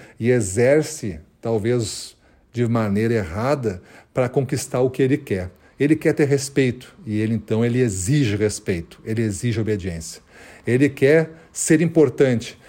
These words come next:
então ele exige que os outros fiquem quietos pra ele falar. Ele quer ser reconhecido, então o mérito de tudo é dele. Ele pega o mérito e ele só cobra o resultado.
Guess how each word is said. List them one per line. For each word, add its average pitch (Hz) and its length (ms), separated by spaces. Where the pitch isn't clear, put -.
então 127 380
ele 135 140
exige 127 540
que - 120
os 113 80
outros 135 220
fiquem 135 340
quietos 127 500
pra 120 200
ele 117 120
falar. 98 520
Ele 139 280
quer 165 240
ser 165 180
reconhecido, 160 960
então 131 580
o 139 100
mérito 131 420
de 120 120
tudo 135 500
é 127 120
dele. 110 520
Ele 139 260
pega 120 300
o 120 40
mérito 117 560
e 120 160
ele 123 160
só 123 180
cobra 120 520
o 123 60
resultado. 104 680